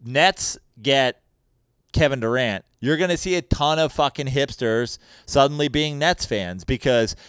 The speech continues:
it's a transplant area, it's a young area, people are gonna come in, they're gonna, but, like, look, shout out to Laz, who I'm sure owns a fucking Mitch Richmond jersey and a Tim Hardaway jersey and a fucking Ronnie Cycli jersey, but, like,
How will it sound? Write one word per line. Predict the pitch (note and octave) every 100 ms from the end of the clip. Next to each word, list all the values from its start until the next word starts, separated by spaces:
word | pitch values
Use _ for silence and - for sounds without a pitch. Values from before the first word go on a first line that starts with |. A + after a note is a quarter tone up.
| -
it's | B2 A#2+
a | B2+
transplant | - - C#3 D#3 - - D3+ D#3 -
area, | A#2+ A#2 A2+ A2+ A#2 C3+ C#3 - -
it's | A2 C3
a |
young | A2 A#2 C#3 D3 D#3
area, | A#2+ A#2 B2
people | B2+ - C3 D3+
are | D#3
gonna | D#3 D#3
come | D3+ C3
in, | A#2 A#2+
they're | C3
gonna, | B2 A2
but, | C3 C#3+
like, | C3+ A#2+ - _ _ _ _ -
look, | E3+ C3 - - _ _ _ _
shout | - F3+ F3
out | G3+ G3
to |
Laz, | F#3+ F3+ F3 D3+ G#2 -
who | B2+ A2+ -
I'm | C3+ A#2+
sure | - E3+
owns | E3 E3 D3
a |
fucking | C3 D#3+ E3 D3
Mitch | D3+ -
Richmond | D#3 - A2+ F#2
jersey | F#2 E2 F#2 F2
and | F#2 F#2 -
a | G#2 G2
Tim | - C#3+
Hardaway | D3 D3+ A2 G2
jersey | F2 G2 F2 G2 F#2
and | G2
a | G2+
fucking | A#2+ A2+ A#2
Ronnie | B2 B2+
Cycli | - C#3 B2+ A#2 F#2
jersey, | F#2+ F2 F2
but, | E2 A#2+ A#2
like, | C3 A2+ G#2